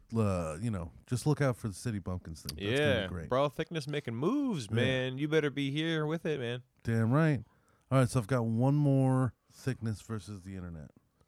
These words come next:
Speaker 2: Okay, tight.
Speaker 1: All right, all right,
Speaker 2: Tight.
Speaker 1: all right. Oh, hey, hold on. What was the animal thing that I wanted to talk about? Son of a bitch. Oh, okay, never
Speaker 2: Dude.
Speaker 1: mind. Yeah, we're good. I haven't gotten there yet.
Speaker 2: <laughs> It's okay.
Speaker 1: So my other Thickness versus the internet,
Speaker 2: Oh.
Speaker 1: it was in Fort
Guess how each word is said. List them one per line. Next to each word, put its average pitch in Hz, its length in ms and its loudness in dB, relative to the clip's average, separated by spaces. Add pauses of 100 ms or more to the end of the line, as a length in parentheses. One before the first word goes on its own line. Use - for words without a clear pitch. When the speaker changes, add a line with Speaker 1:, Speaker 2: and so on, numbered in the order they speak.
(120)
Speaker 2:
Okay, 101 220 -2 (140)
tight. 101 240 -2
Speaker 1:
All 113 180 -2
right, 95 100 -8 (120)
all 113 80 -8
right, 110 80 -8
Speaker 2:
Tight. 101 180 -2
Speaker 1:
all 117 100 -6
right. 95 180 -8 (400)
Oh, 117 300 -2
hey, 117 260 -10
hold 127 180 -8
on. 107 100 -8
What 143 140 -6
was 175 100 -10
the 117 160 -12
animal 107 300 -6
thing 76 180 -18
that 78 60 -16
I 78 40 -16
wanted 76 240 -18
to - 60 -20
talk 82 120 -18
about? 73 280 -20 (800)
Son - 360 -4
of 104 120 -2
a 87 80 -4 (500)
bitch. 80 380 -12
Oh, 117 280 2
okay, 120 260 0
never 127 160 2
Speaker 2:
Dude. 120 40 2
Speaker 1:
mind. 92 180 -2
Yeah, 113 140 4
we're 123 80 4
good. 110 180 2
I 104 60 2
haven't 135 160 4
gotten 120 160 2
there 98 120 0
yet. 87 140 -2 (100)
Speaker 2:
<laughs> - 100 -20
It's - 100 -6
okay. - 120 -10 (100)
Speaker 1:
So 147 220 4
my 135 100 6
other 160 300 8
Thickness 135 400 6
versus 113 260 2
the 107 120 2
internet, 107 340 2 (240)
Speaker 2:
Oh. - 60 -14 (400)
Speaker 1:
it 110 80 -2
was 117 200 2
in 117 160 -4
Fort 131 680 -8